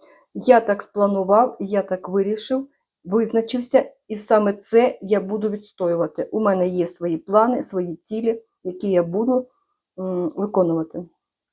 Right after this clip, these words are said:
Нікого не чую, ні-, нічого не, нічого не бачу, нікого не чую. М, е, значить,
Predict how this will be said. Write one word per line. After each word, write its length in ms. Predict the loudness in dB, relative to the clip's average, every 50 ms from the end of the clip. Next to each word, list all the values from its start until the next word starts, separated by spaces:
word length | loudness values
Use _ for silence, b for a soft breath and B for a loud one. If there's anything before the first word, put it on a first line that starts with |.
| _ _ _ _ _ _ _ _ _ _ _ _ _ _ _ _ _ _ _ _ _ _ _ _ _ _ _ _ _ _ _ _ _ _ _ _ _ _ _ _ _ _ _ _ _ _ _ _ _ _ _ _ -20 -20 _ _ _ _ _ _ _ _ _ _ _ _ _ _ _ _ _ _
Нікого 500 | 4 4 4 4 4 4 4 4 4 2
не 140 | 0 -2 -4
чую, 360 | -6 -2 2 4 6 6 6 4
ні-, 220 | 2 0 -2 -2
нічого 380 | -2 -4 -4 -6 -4 -2 0 0
не, 160 | 0 0 -2
нічого 400 | -4 -6 -8 -6 -6 -6 -4 -2
не 120 | -2 -2 2
бачу, 380 | 4 4 4 4 2 -4 -6
нікого 380 | -6 -6 -6 -6 -6 -4 -2 -2
не 140 | -2 -2 -4
чую. 440 | -6 -4 -2 0 0 0 -2 -4 b b b b b b _ _ _ -10
М, 320 | -8 -6 -6 -6 -8 -10 -14 _ -16 -10 -6
е, 340 | -4 -2 0 0 2 0 0
значить, 380 | -2 -4 -6 -8 -10 -14 -18 _